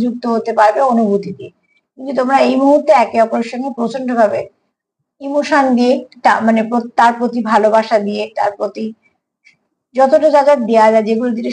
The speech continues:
সবকিছু ভালো হয়, যেখানে ইমোশনের কোনো কমতি নেই, প্রচুর ইমোশন দিয়ে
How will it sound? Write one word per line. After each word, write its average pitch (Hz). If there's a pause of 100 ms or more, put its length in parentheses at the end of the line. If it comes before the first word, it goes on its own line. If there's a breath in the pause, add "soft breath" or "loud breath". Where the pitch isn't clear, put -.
সবকিছু 262
ভালো 180
হয়, 175 (680)
যেখানে 269 (100)
ইমোশনের 302
কোনো 285 (100)
কমতি 208
নেই, - (340)
প্রচুর 269 (100)
ইমোশন 240
দিয়ে 240